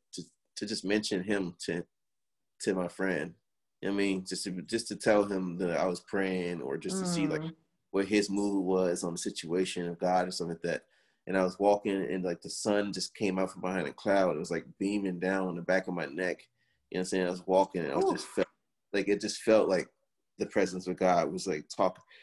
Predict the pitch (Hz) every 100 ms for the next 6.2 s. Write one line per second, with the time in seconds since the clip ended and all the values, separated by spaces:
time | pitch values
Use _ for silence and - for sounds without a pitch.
0 | - - 117 147 135 117 104 113 107 101
1 | 104 107 95 101 98 107 98 90 - 98
2 | 95 95 95 95 - 82 - - _ -
3 | 95 82 73 - 90 90 101 101 104 107
4 | _ _ _ - 98 120 104 80 85 92
5 | 67 - - _ _ 98 101 101 104 101
6 | 92 82